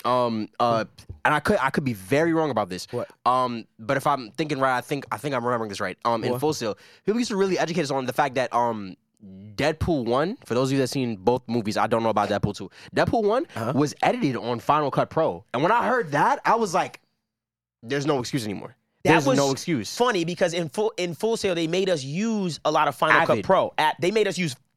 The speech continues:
Speaker 2: Pro
Speaker 1: Oh,
Speaker 2: Tools
Speaker 1: yes,
Speaker 2: and Final
Speaker 1: yes,
Speaker 2: Cut Pro.
Speaker 1: to edit. And then,
Speaker 2: Apple.
Speaker 1: and then towards the finals
Speaker 2: Uh-huh.
Speaker 1: is when, oh, by the way, Avid, media composer.
Speaker 2: Yeah, media
Speaker 1: And I'm like,
Speaker 2: composer.
Speaker 1: "Mm,"
Speaker 2: Which
Speaker 1: like,
Speaker 2: is
Speaker 1: you should, you shouldn't have waited that long to show us that after you said, "Oh, you can get by on Premiere Pro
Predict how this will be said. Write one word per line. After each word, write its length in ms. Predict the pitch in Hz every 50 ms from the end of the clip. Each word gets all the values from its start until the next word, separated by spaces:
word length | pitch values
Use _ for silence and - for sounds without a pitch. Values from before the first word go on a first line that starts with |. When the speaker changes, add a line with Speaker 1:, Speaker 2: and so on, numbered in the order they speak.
| - -
Speaker 2:
Pro 220 | - - 196 - 202
Speaker 1:
Oh, 40 |
Speaker 2:
Tools 320 | 214 277 294 330 370 381 - -
Speaker 1:
yes, 300 | - - 147 - - -
Speaker 2:
and 100 | 151 143
Final 300 | - - 185 175 185 190
Speaker 1:
yes, 220 | 156 143 185 -
Speaker 2:
Cut 60 | - -
Pro. 140 | 185 165
Speaker 1:
to 220 | 127 156 139 - -
edit. 220 | 170 160 131 - - _ _ -
And 200 | 165 170 160 165
then, 80 | 175 165
Speaker 2:
Apple. 80 | - 160
Speaker 1:
and 100 | 160 165
then 80 | 160
towards 300 | 151 - 165 160 165 139
the 80 | 117 120
finals 520 | - - 180 208 196 160 147 139 139 135
Speaker 2:
Uh-huh. 160 | - 131 - 143
Speaker 1:
is 100 | 135 139
when, 240 | 139 147 147 139 139 -
oh, 260 | 175 220 220 160 127
by 160 | 117 151 160
the 80 | 160 165
way, 240 | 165 165 139 117 104 - -
Avid, 380 | 123 143 143 113 110 104 98
media 200 | 113 127 131 127
composer. 360 | 110 107 - 110 98 92 - - -
Speaker 2:
Yeah, 400 | 160 165 175 175 170 151 123 107 120
media 200 | 139 165 - 143
Speaker 1:
And 20 | 165
I'm 80 | 170 180
like, 160 | 175 165 147
Speaker 2:
composer. 180 | 120 123 110 101
Speaker 1:
"Mm," 840 | 151 160 165 170 165 165 160 151 147 143 135 131 127 123 123 117 113
Speaker 2:
Which 100 | 165 -
Speaker 1:
like, 100 | - 143
Speaker 2:
is 60 | 143
Speaker 1:
you 40 | 135
should, 140 | 123 190 175
you 80 | 180
shouldn't 160 | 175 220 208
have 80 | 196 170
waited 220 | 185 190 185 175
that 100 | 175 175
long 140 | 170 170 170
to 80 | 143 123
show 220 | - 175 185 196 165
us 60 | -
that 120 | 156 143
after 240 | 131 135 147 - 151
you 60 | 139
said, 180 | 127 - 135 131 -
"Oh, 160 | 190 180 170
you 60 | 180
can 100 | 170 220
get 100 | 202 175
by 120 | 151 160 156
on 100 | 151 139
Premiere 260 | - 151 139 139 127
Pro 320 | - - 127 120 113 -